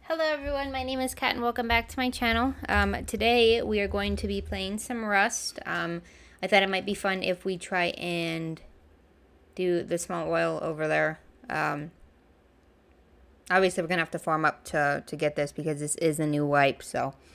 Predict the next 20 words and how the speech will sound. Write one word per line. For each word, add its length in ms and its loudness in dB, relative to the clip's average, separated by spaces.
keep 300 2
that 240 8
in 80 0
mind. 400 2
Oops, 460 -4
that 340 0
didn't 200 -8
hurt. 240 -6
So 160 4
I 60 6
think 160 -2
the 60 -2
first 220 0
we 60 -2
need 140 0
to 60 -4
do 180 0
is 400 2
start 560 0
farming 440 0